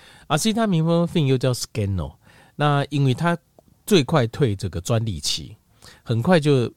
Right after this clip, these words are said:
呃，就是因为它最早发明的这个止痛药，所以它的专利期就退得很快。所以那时候国产台湾产的这种 acetaminophen 哦，就 Scano 类的药物哦，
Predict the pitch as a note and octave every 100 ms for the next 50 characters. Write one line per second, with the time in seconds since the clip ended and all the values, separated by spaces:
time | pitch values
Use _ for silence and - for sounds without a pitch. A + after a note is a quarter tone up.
0 | _ G#2 E2+ C3+ A#2 B2 D#3 E3+ F3 E3+
1 | B2 D#2 D2+ - G#2 G2 C#2+ C#2 C2+ C2
2 | D2+ C2+ C#2 C2+ A1 - - E2 A#2 E2+
3 | E2 C2+ - D3 C#3 - - - B2 C#3
4 | B2 G2+ F#2+ D3+ C#3 C3+ E2+ D#2+ D#2+ -
5 | E2 C#2+ D#2 D2+ C#2+ - - - D#3 D3+
6 | B2+ - - D3+ C#3+ B2+ G#2+ - - G2+
7 | C3+ - C2 - G2+ G2 G#2+ - B2+ E2
8 | B1+ - F#2 G2+ - - _ A2+ - A2+
9 | A#2 F#2+ F#2 F#2+ A2+ D#2 C#2+ C2 F#2 -
10 | - G2+ G#2 D#2+ F#2 D#2 D#2 E2+ D2 C#3+
11 | C2+ C#2+